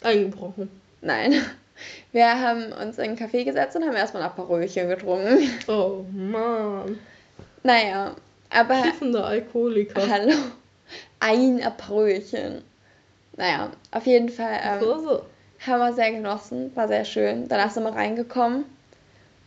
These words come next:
Speaker 2: und, ähm, ja, das, ähm, also die Unterkunft in Rom war auf jeden Fall sehr, sehr schön. Also gut, wir hatten halt eigentlich gedacht, dass wir s-, das halt so wie so ein Apartment ist,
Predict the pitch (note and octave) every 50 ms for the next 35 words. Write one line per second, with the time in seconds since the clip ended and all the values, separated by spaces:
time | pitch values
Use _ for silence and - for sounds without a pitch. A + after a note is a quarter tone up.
0 | _ - A#2+ A#2+ A#2 A2+ A#2 A#2 - - - G#3 G#3 G#3 G3+ G3+ G3+ G3+ G#3 -
1 | _ _ _ _ _ - G4+ F4+ B3 G3+ G3+ - - - _ - B3+ A#3 A#3 -
2 | - - - _ _ _ _ _ - - A3 A3 A3 A3 A3 G#3+ G#3 - - -
3 | - _ _ - - G#3+ G#3+ G#3+ G#3 A3 - C4 C4+ D4 C4 C4 C4 B3+ B3 A#3+
4 | - - A3+ A3 A3 A#3+ C4 C#4 C4 B3 A3 G#3+ G#3+ - - - - A3 A3 -
5 | A#3+ A3+ G#3+ - G#3+ G#3+ G3 G3 A3+ A#3+ B3 A#3 G#3+ - G#3 G3+ - - G#3+ G#3
6 | G#3 G#3 A3+ B3 - - - - A3 A3+ A#3 A3 B3+ B3 C4 C4 - - A#3+ A#3
7 | A3+ - - A3+ A#3+ B3+ B3 - B3+ A3+ A#3 A#3 - A3+ A3 - A3 G#3+ G#3+ G#3+
8 | - - _ _ _ _ - A3+ A3 - A3 A3 A3 A3 G#3+ G#3 A3+ A3 G#3+ G#3
9 | G#3 G#3+ G#3 - - - G#3 G#3 - - B3+ C4 C4+ - - C#4+ D4+ D4+ -